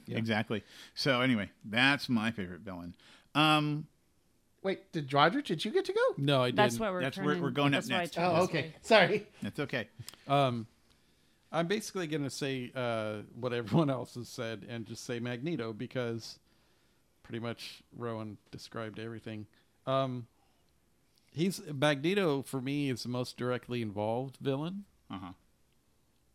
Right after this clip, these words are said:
Speaker 1: He's a direct threat to the X-Men.
Speaker 2: Yeah.
Speaker 1: And he's like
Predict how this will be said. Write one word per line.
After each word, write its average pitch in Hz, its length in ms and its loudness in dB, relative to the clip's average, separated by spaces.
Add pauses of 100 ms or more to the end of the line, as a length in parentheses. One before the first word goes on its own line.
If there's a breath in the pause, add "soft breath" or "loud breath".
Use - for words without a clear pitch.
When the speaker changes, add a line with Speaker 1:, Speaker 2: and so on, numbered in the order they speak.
(240)
Speaker 1:
He's 160 240 2
a 170 40 2
direct 156 320 2
threat 143 320 -4
to 143 140 0
the 135 120 2
X-Men. 104 440 -4 (100)
Speaker 2:
Yeah. 123 140 -2
Speaker 1:
And 127 180 -6
he's 135 280 -4
like 123 280 -4